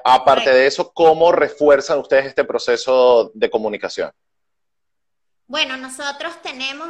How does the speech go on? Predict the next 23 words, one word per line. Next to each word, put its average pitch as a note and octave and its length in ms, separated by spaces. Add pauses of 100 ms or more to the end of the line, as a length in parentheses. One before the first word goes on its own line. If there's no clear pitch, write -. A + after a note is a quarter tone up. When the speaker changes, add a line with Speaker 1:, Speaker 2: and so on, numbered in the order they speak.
Speaker 2:
además C4 520 (180)
la A3+ 520
gran A#3 320
bendición B3+ 600
de D4 120
tener A3 380
unos C#4 220
aliados A3 420
institucionales G3+ 800
maravillosos. C4+ 920 (100)
Tú C#4+ 160
eres C#4 240
uno C#4+ 260
de C#4 120
Speaker 1:
Ujú. C#4+ 160
Speaker 2:
ellos, E4 180
así A#3+ 220
que A#3 80
aprovecho B3 440
la D4 100
oportunidad A3 500
de A3 60 (120)
agradecerte B3+ 680